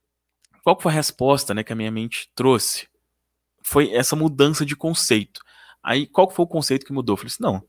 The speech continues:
não necessariamente a riqueza está atrelado ao quanto a pessoa tem no banco." E aí eu tô falando aqui especificamente de riqueza financeira mesmo, tá? Porque às vezes quando se fala assim, riqueza, tô falando assim,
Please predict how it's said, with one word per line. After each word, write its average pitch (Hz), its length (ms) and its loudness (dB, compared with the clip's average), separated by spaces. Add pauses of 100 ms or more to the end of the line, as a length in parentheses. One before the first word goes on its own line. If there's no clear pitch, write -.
(640)
não 151 360 6
necessariamente 156 960 2 (160)
a 117 80 -2
riqueza 127 420 0
está 120 220 2
atrelado 117 680 4 (560)
ao 120 140 -2
quanto 139 300 -2
a 143 40 -2
pessoa 127 280 2
tem 135 100 -4
no 143 80 0
banco." 107 380 0
E 131 80 6
aí 139 120 8
eu 180 80 6
tô 175 120 0
falando 147 240 2
aqui 156 420 2 (160)
especificamente 120 800 0
de 117 120 -4
riqueza 117 440 0 (220)
financeira 147 580 6
mesmo, 101 320 4
tá? 98 220 -4 (240)
Porque - 140 -6
às 95 80 0
vezes 113 100 0
quando 139 200 -4
se - 60 -8
fala 123 200 0
assim, 107 320 -4
riqueza, 107 580 0
tô - 80 -12
falando 117 200 -2
assim, 95 240 0